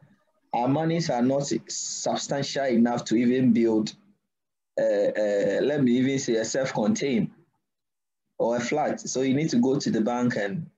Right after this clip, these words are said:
get some loan. As to whether they will give you or not, it's also another thing. What about you looking at the population in question, the people you are building for?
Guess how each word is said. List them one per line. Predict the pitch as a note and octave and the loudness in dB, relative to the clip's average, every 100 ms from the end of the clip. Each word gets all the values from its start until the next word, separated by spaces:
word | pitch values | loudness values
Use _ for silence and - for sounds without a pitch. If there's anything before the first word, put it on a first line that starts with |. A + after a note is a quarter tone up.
| _ B2 | _ -8
get | B2+ B2+ | -4 -4
some | - G#2+ G2+ G#2 | -2 -4 0 2
loan. | A#2 G2+ F#2+ - - | 2 2 -2 -8 -8
As | - | -6
to | - | 0
whether | A#2 A#2+ A#2 | 2 2 2
they | G#2+ | 4
will | G2+ | 2
give | G#2 A#2+ | 4 4
you | G#2 G#2+ G2 | 4 4 2
or | F#2+ | 2
not, | G#2+ - - _ _ _ _ _ _ - | 2 0 -6 _ _ _ _ _ _ -6
it's | |
also | G#2+ A2 - | -4 0 0
another | F#2+ G2 G2 - | 0 0 0 -2
thing. | - - _ _ _ _ _ _ _ _ _ _ _ _ _ | -6 -6 _ _ _ _ _ _ _ _ _ _ _ _ _
What | - - - G4 | -4 0 0 0
about | D3 D#3 D3 C#3 | 2 2 2 0
you | D#3 F#3+ | 0 0
looking | G3 E3+ E3+ D#3+ | 2 2 2 0
at | C3 A#2+ | 2 2
the | A#2+ A#2 A2+ | 2 0 -2
population | - C3+ C#3+ D#3 D#3+ - D#3 D3 | -2 0 2 2 0 0 0 2
in | A#2+ | 2
question, | C#3+ C#3+ - - - _ _ _ _ _ _ - | 2 -2 -4 -6 -8 _ _ _ _ _ _ -4
the | B2 | -2
people | - - E3+ | 0 0 2
you | D#3 | 2
are | B2+ C3 | 2 2
building | C3+ C3+ C3+ | 2 2 0
for? | - - | -2 -4